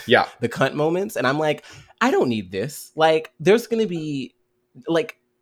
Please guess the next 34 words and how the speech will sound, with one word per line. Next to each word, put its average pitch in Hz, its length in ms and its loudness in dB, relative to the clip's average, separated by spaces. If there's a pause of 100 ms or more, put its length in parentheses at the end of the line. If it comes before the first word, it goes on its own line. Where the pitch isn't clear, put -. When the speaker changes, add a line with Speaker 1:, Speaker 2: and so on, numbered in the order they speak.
(240)
Speaker 2:
Rihanna 208 420 2
is 175 120 0
not 156 240 2
gonna 139 160 0
one-up 117 460 0
herself 98 580 -10
after 101 220 -4
these 92 180 -14
first - 360 -14
two. - 160 -20
I 123 120 0
just 139 160 -4
felt 90 260 -4
it. 117 60 -4
Speaker 1:
Yeah. 104 120 -8 (300)
Speaker 2:
And, 127 160 0
like, 120 180 2
that's 117 180 -2
what 147 100 -4
it 147 60 -6
was. 180 300 -6
And 113 100 -4
I'm 110 180 0
like, 113 360 -2
if 113 160 -6
there 113 160 -2
is 107 320 -6
a 127 60 -2
Fenty 127 340 -6
Volume 135 340 -6
four, 160 420 -8 (440)
like, 113 480 0
she 147 500 -6
has, 143 340 -8